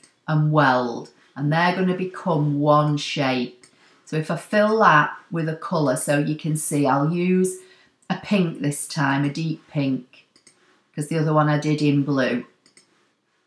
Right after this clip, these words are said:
So I've now got that shape.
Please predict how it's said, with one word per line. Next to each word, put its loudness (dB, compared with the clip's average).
So 0
I've 0
now 6
got 2
that 4
shape. 0